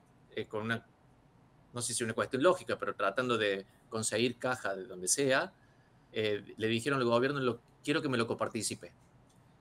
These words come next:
y que deje de ir a los planes sociales y que ese treinta por ciento me lo coparticipe". Eh, ese impuesto, para que la gente entienda, la gente de Córdoba, es un impuesto que también va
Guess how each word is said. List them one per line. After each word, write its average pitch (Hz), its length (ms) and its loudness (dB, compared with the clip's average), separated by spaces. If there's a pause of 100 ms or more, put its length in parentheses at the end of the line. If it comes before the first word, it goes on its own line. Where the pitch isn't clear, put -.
(120)
y 113 120 -4
que 127 140 4
deje 147 280 4
de 143 80 2
ir 147 180 6
a 123 40 4
los 107 120 -4
planes 143 280 0
sociales 202 680 2 (160)
y 117 140 -8
que 110 460 2
ese 127 220 0
treinta 131 340 -2
por 127 140 -2
ciento 143 300 -4
me 123 100 -2
lo 104 100 -4
coparticipe". 95 580 -8 (800)
Eh, 104 600 0 (300)
ese 175 260 0
impuesto, 170 640 4 (560)
para 101 760 0 (360)
que 110 80 -8
la 101 100 -2
gente 135 340 -2
entienda, 117 380 0
la 95 80 -2
gente 117 280 -4
de 107 80 -4
Córdoba, 117 560 0 (400)
es 131 160 0
un 147 100 0
impuesto 156 400 -2
que 127 100 -4
también 131 440 0
va 147 320 4